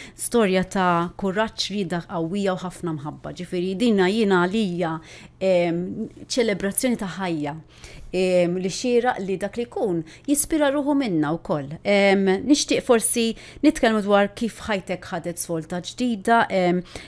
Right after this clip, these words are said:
kif inti b'daqshekk ma qtajtx qalbek, anzi, em, biddilt il-kors ta' ħajtek, em, ko-, co-fondat-, co-fondajt ukoll organizzazzjoni bl-isem ta' Amputees for Amputees,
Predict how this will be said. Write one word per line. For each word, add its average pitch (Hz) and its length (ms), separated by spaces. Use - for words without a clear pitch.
kif - 260
inti 220 420
b'daqshekk 190 1080
ma 180 180
qtajtx - 400
qalbek, 233 480
anzi, 214 520
em, 180 480
biddilt 180 400
il-kors 196 320
ta' 214 100
ħajtek, 254 720
em, 190 400
ko-, - 220
co-fondat-, 208 840
co-fondajt 202 920
ukoll 196 320
organizzazzjoni 190 800
bl-isem 170 320
ta' 170 160
Amputees 190 640
for 208 340
Amputees, 240 720